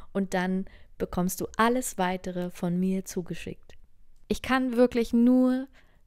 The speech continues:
empfehlen, diese Auszeit mitzunehmen, weil es wird so, so schön. Und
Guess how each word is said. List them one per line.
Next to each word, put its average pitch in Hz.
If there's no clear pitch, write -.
empfehlen, 220
diese 226
Auszeit 208
mitzunehmen, 185
weil 180
es -
wird 190
so, 233
so 208
schön. 180
Und 175